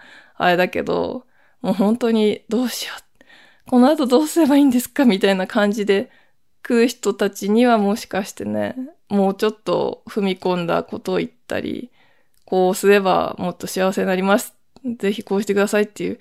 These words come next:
形で言って、うん、引っ張ってるのかもなっていうこともね、今になれば、その時は思わなかったけど、なんかみんなにこうやってパッパって渡してるだけかなと思ったけど、そうやって人によって踏み込む度合いを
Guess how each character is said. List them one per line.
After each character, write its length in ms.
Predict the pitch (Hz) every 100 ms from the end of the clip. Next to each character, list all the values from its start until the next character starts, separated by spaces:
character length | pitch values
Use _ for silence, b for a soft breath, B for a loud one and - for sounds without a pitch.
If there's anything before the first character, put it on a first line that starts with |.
| b b b _
形 480 | - 196 202 - 196
で 140 | 190
言 140 | 196 202
っ 20 |
て、 1000 | - _ _ 233 254 247 220 208 - - _ 226
う 40 |
ん、 180 | 190 180
引 40 |
っ 40 | 190 -
張 80 | 185
っ 100 | 185
て 120 | 180
る 80 | 170
の 140 | 175
か 100 | 170
も 140 | 196 196
な 260 | 202 208
っ 40 | 220
て 160 | -
い 80 | 165
う 80 | 165
こ 140 | - 185
と 120 | 202
も 140 | 180
ね、 320 | - 50 285 -
今 240 | 208 202
に 100 | 170
な 140 | 175
れ 80 | 185
ば、 280 | - - - _ _
そ 160 | - 226
の 60 |
時 160 | 285 185
は 80 | 156
思 160 | 175
わ 80 | 170
な 100 | 233
か 100 | -
っ 80 | -
た 120 | -
け 100 | -
ど、 160 | - -
な 120 | 196
ん 60 | -
か 260 | - -
み 140 | - 196
ん 60 |
な 100 | 226
に 80 | 190
こ 100 | 196
う 20 |
や 60 | 170
っ 20 |
て 100 | -
パ 120 | -
ッ 20 | 185
パ 120 | 190
っ 60 | -
て 80 |
渡 180 | - 190
し 60 | -
て 60 |
る 40 | -
だ 60 |
け 80 | 170
か 120 | 180
な 120 | 147 147
と 100 | -
思 100 | -
っ 60 |
た 100 | -
け 120 | -
ど、 180 | - - B B B B
そ 120 | -
う 20 |
や 20 | 190
っ 40 |
て 60 | 185
人 220 | - 240
に 120 | 233
よ 120 | 226
っ 80 | 233
て 260 | - 196 208
踏 140 | 226
み 140 | 226
込 100 | 247
む 140 | 233 170
度 200 | 185 196
合 100 | 202
い 200 | 196 190
を 260 | 185 190